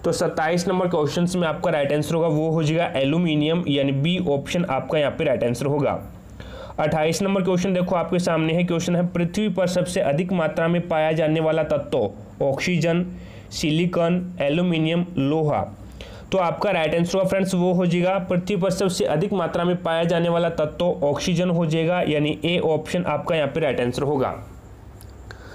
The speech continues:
ट्वेंटी नाइन नंबर क्वेश्चन देखो आपके सामने है, संक्रमण तत्वों की विशेषता क्या है? अपूर्ण डी, अ, ऑर्बिटल, या फिर अपूर्ण एफ ऑर्बिटल, या फिर अपूर्ण पी ऑर्बिटल, या फिर अपूर्ण एस ऑर्बिटल।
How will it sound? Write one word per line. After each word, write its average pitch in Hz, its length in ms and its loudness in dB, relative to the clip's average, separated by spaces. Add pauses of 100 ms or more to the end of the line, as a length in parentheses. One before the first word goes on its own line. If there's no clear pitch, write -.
(240)
ट्वेंटी 202 300 2
नाइन 208 240 2
नंबर 226 240 0
क्वेश्चन 208 340 2
देखो 190 220 -2
आपके 180 220 0
सामने 165 360 0
है, 196 180 2
संक्रमण 202 600 0
तत्वों 190 440 -2
की 196 100 0
विशेषता 180 500 0
क्या 156 200 0
है? 143 280 -2 (200)
अपूर्ण 165 560 2
डी, 180 320 0 (520)
अ, 143 340 2 (440)
ऑर्बिटल, 180 680 2 (300)
या 160 200 2
फिर 185 240 0
अपूर्ण 180 540 2
एफ 180 360 0
ऑर्बिटल, 175 840 2
या 156 180 2
फिर 170 180 0
अपूर्ण 180 580 2
पी 190 480 -2 (120)
ऑर्बिटल, 175 680 2
या 165 180 2
फिर 175 160 0
अपूर्ण 170 680 0
एस 175 320 0
ऑर्बिटल। 135 520 0